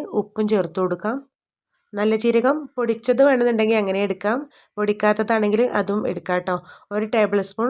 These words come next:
നമ്മുടെ വിനാഗിരിയും കൂടെ ഒഴിച്ച് കൊടുത്തിട്ടുണ്ട്. രണ്ട് ടേബിൾ സ്പൂൺ വെള്ളം കൂടെ ഒഴിച്ചിട്ട്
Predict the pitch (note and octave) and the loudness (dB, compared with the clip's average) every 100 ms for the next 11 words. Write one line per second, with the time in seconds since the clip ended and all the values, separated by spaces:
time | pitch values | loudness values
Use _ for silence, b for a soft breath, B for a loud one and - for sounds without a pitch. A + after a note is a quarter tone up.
0 | D4 F#3+ F#3+ G3 G#3 F#3+ F#3 F3+ G3 F#3 | -4 -4 -2 2 2 2 0 -2 -2 -2
1 | F#3+ G3+ G3+ F#3+ F#3 E3 F3+ F3+ F3 G#3+ | -2 -2 -4 -4 -6 -6 -8 -6 -4 -6
2 | - B _ F3+ F#3 G#3 G#3 F3+ F#3+ F#3+ | -8 B _ -4 -4 -4 -4 -2 -4 -4
3 | A3+ A3+ F#3 F3 F3 F#3 G3+ F3+ F#3 E3 | -4 0 0 0 0 0 0 -2 -6 -6